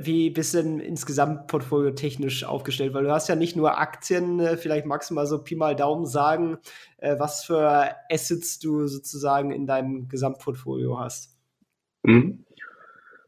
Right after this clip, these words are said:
Speaker 2: Also wie du sagst, Aktien ist, ist relativ, äh, ist relativ viel, äh, über die Jahre.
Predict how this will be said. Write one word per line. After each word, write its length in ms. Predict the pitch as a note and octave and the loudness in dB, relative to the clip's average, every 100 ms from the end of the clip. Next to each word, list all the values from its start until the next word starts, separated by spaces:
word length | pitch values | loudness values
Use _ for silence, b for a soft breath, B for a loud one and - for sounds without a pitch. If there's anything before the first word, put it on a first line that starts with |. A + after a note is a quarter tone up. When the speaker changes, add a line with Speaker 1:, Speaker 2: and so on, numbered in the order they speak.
| _ | _
Speaker 2:
Also 140 | A#2+ A2+ | 4 8
wie 80 | |
du 100 | A2+ | 10
sagst, 360 | A2 C3+ - - | 10 8 8 6
Aktien 300 | A2 - C#3+ | 6 6 6
ist, 280 | A#2 - - | 6 0 -4
ist 400 | B2 - C3 - | -4 -2 -2 4
relativ, 540 | A#2+ A2+ A2+ G#2 - | 4 4 2 -2 -6
äh, 640 | A#2 A2+ A#2+ - - - | -4 -4 -4 -4 -2 -2
ist 240 | - - - | -2 0 2
relativ 340 | A#2 A2 G#2+ | 4 4 2
viel, 420 | - D#3 F#3 F#3 - | 8 10 10 6 2
äh, 280 | E3 C#3 C#3 | 6 8 8
über 140 | C3+ | 10
die 80 | C#3 | 10
Jahre. 680 | C3 C#3 C#3 D3 C#3+ C#3+ | 10 10 10 12 10 8